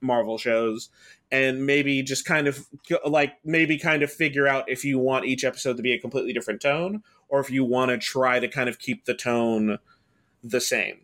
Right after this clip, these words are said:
Which, again, Marvel series, that's really hard to do, especially if you're building to a big action-packed finale. Um,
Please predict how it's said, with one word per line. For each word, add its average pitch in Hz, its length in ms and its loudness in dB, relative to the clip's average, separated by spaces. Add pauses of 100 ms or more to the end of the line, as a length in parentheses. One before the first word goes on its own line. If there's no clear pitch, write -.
(160)
Which, 175 200 2
again, 143 480 0
Marvel 147 380 2
series, 151 500 4
that's 123 200 -2
really 139 320 2
hard 135 260 2
to 135 100 -6
do, 135 420 2
especially 131 380 -2
if 123 100 -4
you're 120 140 2
building 123 420 2
to 117 160 0
a 107 40 0
big 113 220 0
action-packed 107 640 -2
finale. 92 440 -8 (560)
Um, 107 560 -2